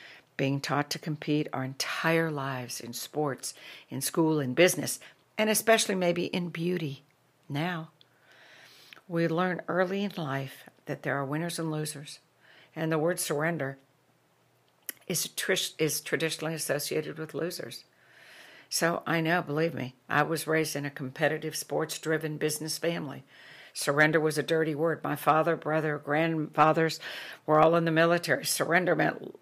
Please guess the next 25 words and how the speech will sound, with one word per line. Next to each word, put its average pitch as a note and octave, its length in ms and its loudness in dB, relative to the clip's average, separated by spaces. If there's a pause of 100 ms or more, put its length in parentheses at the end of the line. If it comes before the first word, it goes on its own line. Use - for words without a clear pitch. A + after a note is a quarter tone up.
you D#3 160 2
know, D3 100 0
loss, D3 640 4 (840)
losing, F3+ 680 6
failing, F#3+ 800 8
conquering. - 600 8 (480)
Surrender C#3 680 -6 (300)
conjured, - 500 -8 (120)
conjured C3+ 340 -4
up - 200 -8
for - 160 -4
me C3+ 480 2
images D3 440 -4
of - 100 -14
defeat. C3 520 -8 (760)
But - 160 -12
surrender, D#3+ 800 -6
as - 160 -12
I B2 120 -8
learned C#3+ 380 -6
in A#2+ 100 -10
the A#2+ 60 -12
study - 380 -8
of A2+ 80 -14
theology, C#3 760 -6